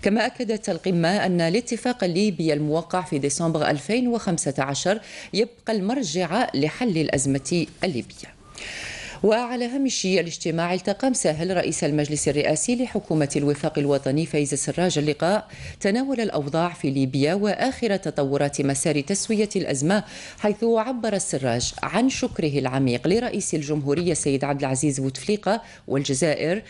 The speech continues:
نظير جهودها من أجل عودة السلم والأمن. من جهته جدد مساهل التأكيد على ضرورة التوصل إلى حل سياسي للأزمة قائم على الحوار الشامل والمصالحة الوطنية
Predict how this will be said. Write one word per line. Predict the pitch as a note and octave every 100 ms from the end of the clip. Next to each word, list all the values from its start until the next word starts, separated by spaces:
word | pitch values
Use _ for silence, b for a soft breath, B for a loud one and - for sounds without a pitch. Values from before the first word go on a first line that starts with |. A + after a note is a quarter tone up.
| B B F#3+
نظير | F3+ A#3+ C4+
جهودها | A#3+ A3 F3 E3 C3+ C#3+
من | C#3+ G3
أجل | G3+ F3+
عودة | G#3+ A#3+ E3 C#3
السلم | C#3 - C3 B2+
والأمن. | C3 D3+ F#3+ B2 B B B B
من | G3
جهته | G3 B3 B3+ A3+ G#3
جدد | E3 C#3+ C#3
مساهل | C#3+ - D#3 F#3
التأكيد | F#3+ F#3+ D#3 - B3
على | G#3 E3+ D3+
ضرورة | C#3+ D#3+ B3+ A#3
التوصل | D#3 - C3 C3+ - A3 E3+ B B G#3+
إلى | F3+
حل | G3 - C#4 A#3
سياسي | - E3 D3+ F#3 G#3
للأزمة | A3 G#3 C#3+ D3+ D3 - A#3+ - -
قائم | - A3+ - F3 F#3 G#3 E3+
على | C#3+ C#3+ D#3
الحوار | C#3+ - D#3 D3 D#3+
الشامل | C#3+ - G#3+ G#3 F#3+
والمصالحة | F#3+ C#3 C3 C3+ C#3+ C3 C#3+ -
الوطنية | C#3+ C#3 C#3+ C#3+ E3